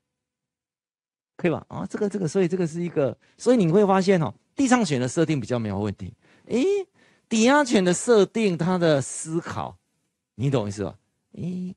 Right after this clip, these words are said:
可能就需要再斟酌。所以思考上有两种想法，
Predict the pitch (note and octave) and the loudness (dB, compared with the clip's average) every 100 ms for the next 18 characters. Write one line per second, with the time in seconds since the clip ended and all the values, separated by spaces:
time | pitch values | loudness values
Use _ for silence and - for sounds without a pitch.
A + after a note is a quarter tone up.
0 | _ - F2+ E2+ F#2 G#2+ _ _ _ _ | _ -12 -10 -10 -12 -16 _ _ _ _
1 | - D3+ C3 G#2+ - - C#3+ C#3+ B2 G#2+ | -10 -4 -4 -4 -10 -10 -4 -2 -2 -6
2 | _ - A#2 E2 - _ _ _ _ _ | _ -10 -8 -8 -14 _ _ _ _ _
3 | _ _ C#3+ B2+ B2+ G2 - _ _ - | _ _ -10 -10 -10 -16 -16 _ _ 0
4 | D#4 C#4 - C4+ F#3 C4 G#3 D3 F#3+ B2 | 0 0 0 2 2 2 2 2 2 -2
5 | - - - A#2 D3 - | -8 -10 -6 -6 -6 -10